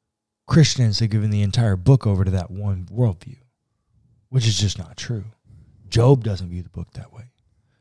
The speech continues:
Not every psalm views the book that way. Proverbs certainly doesn't view the book that way.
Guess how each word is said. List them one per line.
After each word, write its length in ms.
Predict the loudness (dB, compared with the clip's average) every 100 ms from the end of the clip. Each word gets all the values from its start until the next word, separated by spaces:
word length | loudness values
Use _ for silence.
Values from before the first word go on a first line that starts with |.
| _ _
Not 160 | -6 -4
every 200 | -2 -2
psalm 480 | 0 4 6 4 2
views 180 | -4 -12
the 80 |
book 180 | -18 -20 _
that 200 | -20 -20
way. 140 | _ _ _ _ _ _ 0
Proverbs 540 | 2 4 0 -4 -6
certainly 480 | -2 4 4 4 -2
doesn't 220 | -4 -10
view 140 | -18 -20
the 80 |
book 180 | _ _ _
that 140 | -20 _
way. 160 | _